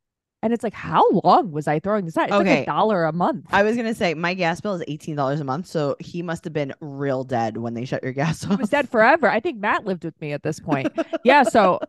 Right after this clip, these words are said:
Speaker 1: Marty paid the bill. He never made me pay him back. Very nice. But
Speaker 2: Oh,
Speaker 1: yeah,
Speaker 2: nice.
Speaker 1: I just, well, R I P.
Speaker 2: <laughs> He's
Speaker 1: But I
Speaker 2: great.
Speaker 1: just kept throwing all of his bills out.
Speaker 2: Okay. Yeah, no, that's, that is, that is a very Noelle thing to do, I'll tell ya. So that's why
Speaker 1: It
Speaker 2: we
Speaker 1: is.
Speaker 2: cannot judge Johan.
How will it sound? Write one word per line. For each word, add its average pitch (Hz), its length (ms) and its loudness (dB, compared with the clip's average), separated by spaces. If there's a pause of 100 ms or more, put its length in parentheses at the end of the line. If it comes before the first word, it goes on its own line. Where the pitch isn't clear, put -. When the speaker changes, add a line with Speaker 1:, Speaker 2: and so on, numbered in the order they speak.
Speaker 1:
Marty 196 420 4
paid 185 240 0
the 180 80 -8
bill. 185 200 0
He 190 120 -6
never 349 220 4
made 415 100 -2
me 285 80 -4
pay 254 160 -2
him 196 80 -2
back. 180 240 -6
Very 190 300 -2
nice. 165 400 -8
But 285 140 -2
Speaker 2:
Oh, 254 40 2
Speaker 1:
yeah, 220 300 6
Speaker 2:
nice. - 100 -10 (260)
Speaker 1:
I 185 140 2
just, 196 300 -4
well, 170 260 0 (340)
R 170 140 2
I 160 80 2
P. 170 240 0
Speaker 2:
<laughs> - 60 -10
He's 285 200 2
Speaker 1:
But 190 120 2
I 185 80 6
Speaker 2:
great. 226 80 2
Speaker 1:
just 202 120 -10
kept 202 220 -2 (100)
throwing 175 520 2 (180)
all 160 260 2
of 156 120 -4
his 160 180 -6
bills 165 260 -6
out. 123 260 -4 (120)
Speaker 2:
Okay. 240 300 -6
Yeah, 262 120 -2
no, 254 140 -4
that's, 240 220 -2
that 349 240 -2
is, 494 200 -4
that 339 140 -2
is 339 80 0
a 214 60 0
very 214 240 0
Noelle 175 320 2
thing 160 180 -6
to - 100 -18
do, 151 140 -2
I'll 131 140 0
tell 156 200 -4
ya. 120 180 -6 (280)
So - 160 -8
that's 202 240 0
why 233 160 0
Speaker 1:
It 185 160 0
Speaker 2:
we 196 60 0
Speaker 1:
is. 190 100 -8
Speaker 2:
cannot 165 580 -2
judge 143 320 -2
Johan. 123 600 -4